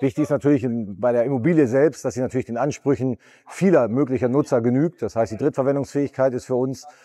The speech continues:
äh, ein großes Thema. Ähm, wir legen aber natürlich bei modernen Immobilien, die wir aktuell erstellen, äh, natürlich auch einen hohen Wert darauf, das Thema E S G, äh, mit einzubauen. D G N B-Zertifizierung, hier streben wir D G B Gold an.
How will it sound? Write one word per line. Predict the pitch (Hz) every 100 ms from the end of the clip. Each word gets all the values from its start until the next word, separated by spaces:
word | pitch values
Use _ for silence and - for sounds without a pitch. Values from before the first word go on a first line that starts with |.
| _ -
äh, | 123
ein | 127 113
großes | 107 131 107 -
Thema. | 135 156 156 151 - - -
Ähm, | - 127 135 123
wir |
legen | 127 156 151
aber | 139
natürlich | 131 131 151 - 127 -
bei | 117 123 123
modernen | 123 123 135 143
Immobilien, | 127 120 120 123 117
die | 117
wir | 113
aktuell | 110 127 117
erstellen, | 120 113 123 127 127 - - _ -
äh, | 123
natürlich | 117 117 127 120
auch | 113 104
einen | 95
hohen | 135 117
Wert | 120
darauf, | 107 110 113
das | - 107
Thema | 123 110
E | 110
S | 107
G, | - 139 143 _ _ _ -
äh, | 131 131
mit | 120 120
einzubauen. | 127 123 117 117 123 117
D | 123 123
G | 127
N | 107
B-Zertifizierung, | 143 143 135 135 143 - 143 139 120
hier | 123 135
streben | 120 - 123 120
wir | 113
D | 113
G | 110
B | 104 95
Gold | 117 139 -
an. | 131 143 139